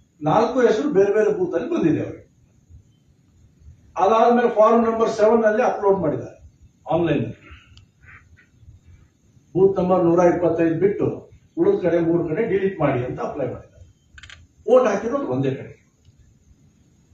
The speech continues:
ಇದು ಗುರು ತೀರಥ್ ಸಿಂಗ್ ಅವರ ಕತೆ.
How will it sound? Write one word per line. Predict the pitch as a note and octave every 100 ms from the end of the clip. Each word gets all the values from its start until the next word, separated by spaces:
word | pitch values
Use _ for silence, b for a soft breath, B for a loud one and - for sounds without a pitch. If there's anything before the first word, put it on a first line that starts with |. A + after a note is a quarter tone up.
| - - - _ _ -
ಇದು | E3 G3 E3+
ಗುರು | D#3+ F3 F3 - - _ _ - - _ _ _
ತೀರಥ್ | E3+ E3 E3
ಸಿಂಗ್ | D#3+ D3+ D3+
ಅವರ | C3+ C3
ಕತೆ. | - - - - _